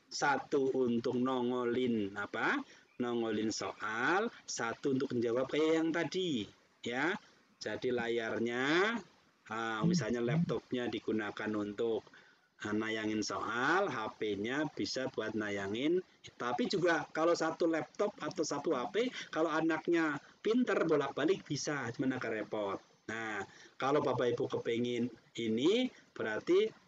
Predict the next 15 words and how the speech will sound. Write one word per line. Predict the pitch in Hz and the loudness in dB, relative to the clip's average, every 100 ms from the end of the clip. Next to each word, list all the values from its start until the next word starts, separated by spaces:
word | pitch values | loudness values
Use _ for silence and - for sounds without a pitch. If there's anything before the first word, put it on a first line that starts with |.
| _ _ | _ _
penugasan | 160 160 - 127 135 131 | 0 2 2 -2 0 -2
saja. | 131 139 143 143 131 127 123 120 _ _ | -2 -4 -2 -2 -2 -6 -6 -12 _ _
Nanti | 104 98 98 127 | -8 -6 -6 -4
anak-anak | 110 101 110 143 | -4 -2 -2 -4
kerjakan. | - - 101 92 - 101 98 92 | -4 -6 -6 -6 -6 -4 -4 -6
Nah, | 98 98 95 | -6 -6 -6
misalnya | 101 104 131 180 185 - - _ _ | -6 -2 2 2 0 -12 -20 _ _
yang | - 120 127 | -4 -2 0
ini, | 117 104 123 170 220 147 - | 0 0 2 2 2 -6 -8
contoh | 117 107 104 | -4 -2 -2
dulu | 107 107 120 | 0 0 2
saya | 107 107 104 | 0 -2 -4
ambil | 101 | -4
yang | 98 98 101 107 | -4 -6 -4 -2
ini. | 117 120 113 98 | -2 -2 -2 -4